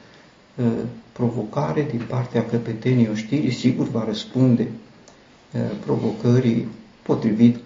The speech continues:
cu suveranitatea lui. Uh, dar oricum el preia,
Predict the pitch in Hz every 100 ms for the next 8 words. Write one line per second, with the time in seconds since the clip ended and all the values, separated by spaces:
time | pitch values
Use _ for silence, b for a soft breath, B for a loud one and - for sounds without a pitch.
0 | - 107 110 - 113 - 117 110 107 104
1 | 107 104 117 120 110 123 120 - - -
2 | 151 156 214 - - - - _ _ -
3 | _ - - 135 110 107 113 113 - _
4 | _ 135 113 117 110 117 - 170 143 110
5 | 113 - - 110 107 120 -